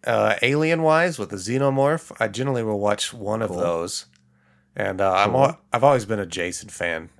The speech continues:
Speaker 1: out of all the, the big three.
Speaker 2: Uh, oh, heck yeah.
Speaker 1: Yeah, Jason's my guy. Always has
Speaker 2: I just
Speaker 1: been.
Speaker 2: started,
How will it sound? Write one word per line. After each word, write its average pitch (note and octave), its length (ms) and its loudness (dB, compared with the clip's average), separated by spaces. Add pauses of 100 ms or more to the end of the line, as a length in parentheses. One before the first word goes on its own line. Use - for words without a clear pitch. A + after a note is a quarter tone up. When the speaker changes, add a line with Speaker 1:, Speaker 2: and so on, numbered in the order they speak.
Speaker 1:
out F2+ 100 -2
of F2 120 -8
all F2+ 180 0
the, F2 340 -4
the G2+ 120 -12
big F#2+ 240 -8
three. A2+ 500 -8
Speaker 2:
Uh, F#3+ 80 -4 (800)
oh, E3+ 140 2
heck - 280 -4
yeah. E2+ 280 -6
Speaker 1:
Yeah, D#2+ 240 -4
Jason's G#2+ 480 -10
my F2 160 -6
guy. D#2 340 -10 (520)
Always G2 280 -2
has F2+ 160 -2
Speaker 2:
I D#3+ 80 2
just G#3+ 160 -2
Speaker 1:
been. - 40 -8
Speaker 2:
started, F3 400 0